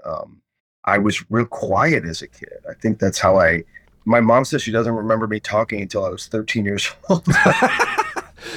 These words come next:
was a bit of a volatile household. And so I think I just learned to kinda keep my head down. And then I, I only say this because I, I think that really contributed to how I became interested in the arts or became a performer, um, through s-, through singing and music and,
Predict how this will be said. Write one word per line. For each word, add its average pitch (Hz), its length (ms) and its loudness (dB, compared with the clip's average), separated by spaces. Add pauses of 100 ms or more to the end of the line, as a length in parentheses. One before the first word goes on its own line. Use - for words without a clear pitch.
(260)
was 120 140 -6
a 135 40 -2
bit 160 200 0
of 151 80 -2
a 135 100 4
volatile 120 540 2
household. 95 640 -6
And 98 160 -4
so 107 500 0 (140)
I - 20 -20
think 123 160 -8
I 117 60 -2
just 110 180 -6
learned 113 160 0
to - 60 -10
kinda 101 240 -6
keep - 180 -10
my 95 140 0
head 120 340 -2
down. 101 540 2 (420)
And 107 240 2
then 110 340 2 (220)
I, 135 140 4
I 120 120 4
only 143 160 4
say 151 200 -2
this 131 160 -4
because 101 540 -4 (120)
I, 107 180 -2
I 117 80 -2
think 147 200 -4
that 135 180 0
really 123 160 -2
contributed 127 480 -6
to 92 120 -6
how 95 140 -2
I 101 60 -4 (160)
became 95 880 -6 (100)
interested 92 420 -10
in 90 60 -6
the 90 120 -4
arts 123 360 -2
or 92 60 -6
became 87 280 -6
a 87 60 -10
performer, 90 800 -6
um, 82 560 -4
through 110 160 0
s-, - 320 -6
through 117 140 0
singing 156 400 2
and 113 120 -2
music 110 640 -4
and, 90 120 -10